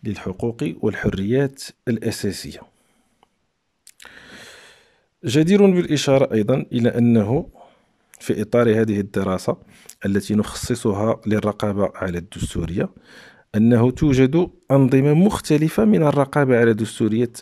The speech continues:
القوانين التي يقوم بها القاضي. وإذا كنا نميز تقليديًا بين النموذج الأمريكي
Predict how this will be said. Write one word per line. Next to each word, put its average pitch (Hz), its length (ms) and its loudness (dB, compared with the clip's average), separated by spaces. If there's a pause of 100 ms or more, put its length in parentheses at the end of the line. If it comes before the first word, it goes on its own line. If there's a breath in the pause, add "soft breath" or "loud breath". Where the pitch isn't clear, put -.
(120)
القوانين 95 720 -2
التي 104 420 -2
يقوم 110 360 0
بها 110 340 -2
القاضي. 85 460 -10 (1120 loud breath)
وإذا 135 320 6
كنا 156 340 4
نميز 120 640 4 (240)
تقليديًا 117 720 2 (100)
بين 104 220 2
النموذج 101 800 2
الأمريكي 95 640 -4